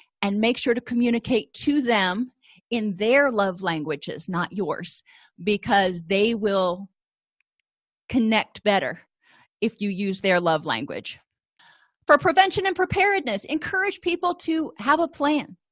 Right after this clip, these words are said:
You know, okay, whatever it was, whatever trauma happened, it happened. Or whatever crisis is going on is going on.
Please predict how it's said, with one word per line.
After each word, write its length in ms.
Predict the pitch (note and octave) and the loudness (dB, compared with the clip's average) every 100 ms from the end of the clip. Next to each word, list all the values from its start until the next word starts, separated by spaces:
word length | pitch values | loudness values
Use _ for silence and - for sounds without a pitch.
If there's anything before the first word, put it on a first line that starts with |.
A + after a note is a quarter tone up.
| _ - | _ -6
You 120 | A3+ | -4
know, 100 | G3 - | -4 -2
okay, 320 | C#4+ E4 D#4 D#4+ - | 0 2 0 -2 -10
whatever 440 | F#3+ A3+ C4+ D#4+ | 2 2 4 2
it 100 | A#3 | 4
was, 280 | C4 C#4 C#4 | 4 4 2
whatever 260 | A3 A#3+ C#4+ | 2 2 -2
trauma 540 | - C4+ C4+ C4+ C#4+ | 0 4 6 6 4
happened, 640 | C4+ A3+ B3 C4 C4 C4 - _ _ A3 | 2 2 2 0 0 -2 -8 _ _ -4
it 120 | A3+ | 2
happened. 480 | G3 E3 C2+ - - _ - - _ | 2 2 -6 -16 -20 _ -20 -20 _
Or 220 | G#3 G3+ | 4 6
whatever 300 | G3 G3 B3+ | 6 4 4
crisis 580 | C4+ C#4 C#4 - C4 C4 | 4 4 4 4 0 0
is 120 | A3+ | -4
going 340 | A#3 B3 B3 B3 | 0 2 2 4
on 260 | B3 A#3+ | 4 4
is 200 | F#3+ F#3 | 2 -2
going 380 | F#3+ G3+ G#3+ F#3+ | -2 0 0 -2
on. 220 | B2+ E2 | -6 -8